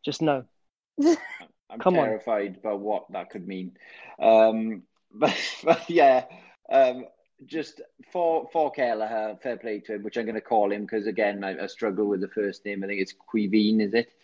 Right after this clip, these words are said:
Speaker 3: Um, hi-, his, his footwork in this day and age, it is very important, and Klopp did touch on it the other day that the reason why he didn't pick Adrian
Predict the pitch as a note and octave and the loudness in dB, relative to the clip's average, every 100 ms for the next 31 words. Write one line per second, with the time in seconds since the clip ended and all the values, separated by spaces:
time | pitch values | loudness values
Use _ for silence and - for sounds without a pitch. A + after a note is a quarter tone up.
0 | _ _ _ _ - A#2 A2 A2+ A2 A2 | _ _ _ _ 6 8 8 4 2 -2
1 | _ _ _ _ _ _ _ _ _ - | _ _ _ _ _ _ _ _ _ -8
2 | B2 - C#3 C3 - - - - - D#3 | -4 0 2 2 0 -8 -6 -6 0 2
3 | C#3 B2 C3+ C3 - - - _ _ C#3 | 2 4 6 6 0 -12 -16 _ _ -2
4 | C#3+ D3+ D3 - B2+ C3+ C3 B2 A#2+ A2 | 2 2 -2 -10 -4 2 4 4 2 2
5 | B2 C3 G#2+ B2+ A#2+ A#2+ A#2 - A#2 G#2+ | 4 4 6 6 6 4 0 0 -2 -2
6 | - G#2 F#2+ A2 - B2 A2 B2+ A#2 - | -6 -6 -6 -8 -2 -2 0 0 0 0
7 | A#2 - A#2 G#2 G#2+ G#2+ G#2+ G#2+ G#2 G#2 | -8 -4 -6 -4 -2 -2 0 0 0 0
8 | G#2 - _ _ _ - G#2+ A2+ G#2+ G#2 | -2 -2 _ _ _ -4 2 4 2 0
9 | A2 G#2+ G#2 G#2 G#2+ G2+ G#2+ G#2 A2 G2 | 4 6 6 4 2 0 2 2 -2 4
10 | G#2 F#2+ G2+ G#2 G2+ G2+ G2 | 4 4 2 0 0 -6 -10